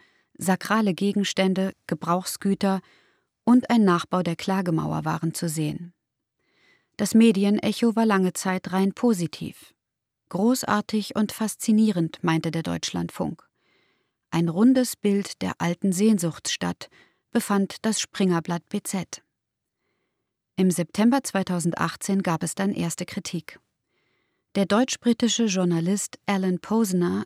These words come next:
erregte sich in der Welt, ebenfalls Springer,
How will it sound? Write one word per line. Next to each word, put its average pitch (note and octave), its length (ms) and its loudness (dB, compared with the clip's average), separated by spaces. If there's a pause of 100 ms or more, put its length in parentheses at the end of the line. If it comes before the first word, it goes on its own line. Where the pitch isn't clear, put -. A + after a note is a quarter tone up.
(120)
erregte F#3+ 540 -2
sich G3+ 240 -2
in G3 100 0
der E3 160 -2
Welt, - 420 -6 (440)
ebenfalls E3+ 500 -2
Springer, F#3+ 540 0